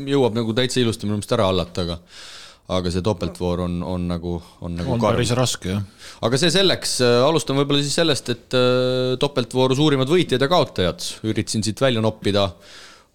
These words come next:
Speaker 1: Olympiakos, Panathinaikos kaks null, kreeklased siis, ja, ja muidugi Baskonia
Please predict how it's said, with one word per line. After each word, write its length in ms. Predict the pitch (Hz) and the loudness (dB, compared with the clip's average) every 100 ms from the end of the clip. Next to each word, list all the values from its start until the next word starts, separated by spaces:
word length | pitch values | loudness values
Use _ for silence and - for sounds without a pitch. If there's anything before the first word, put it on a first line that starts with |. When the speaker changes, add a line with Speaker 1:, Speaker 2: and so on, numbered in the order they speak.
| 101 | -2
Speaker 1:
Olympiakos, 560 | 101 95 127 - 104 | -2 0 -2 0 -6
Panathinaikos 720 | - 104 95 127 190 - 135 - | -2 -2 0 0 0 0 -2 0
kaks 260 | 123 - 131 | -2 0 0
null, 220 | 123 110 | 2 2
kreeklased 480 | 120 113 - 104 101 | 2 0 0 -2 0
siis, 240 | - 104 - - | 0 0 -4 -4
ja, 240 | 98 101 101 101 | -2 0 0 0
ja 120 | 104 | 0
muidugi 260 | 107 107 107 | 0 0 0
Baskonia 540 | 123 - - 127 87 | 0 2 2 2 0